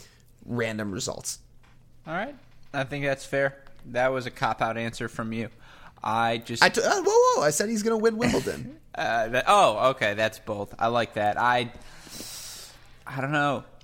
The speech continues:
Speaker 2: He looked a little old at the end of last year, and I know that's not saying, two out of three sets, he can beat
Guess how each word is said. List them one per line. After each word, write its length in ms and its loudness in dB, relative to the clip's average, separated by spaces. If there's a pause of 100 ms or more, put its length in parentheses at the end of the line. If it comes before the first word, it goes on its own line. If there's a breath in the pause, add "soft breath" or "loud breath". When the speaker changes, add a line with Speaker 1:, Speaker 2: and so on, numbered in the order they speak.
(200)
Speaker 2:
He 160 -4
looked 280 0
a 40 0
little 220 2
old 380 0
at 120 2
the 100 0
end 120 0
of 100 -4
last 280 2
year, 140 4
and 140 4
I 80 4
know 220 2
that's 240 -2
not 180 2
saying, 320 -8
two 220 2
out 80 4
of 60 -8
three 200 -2
sets, 340 0
he 140 -6
can 200 -4
beat 240 -4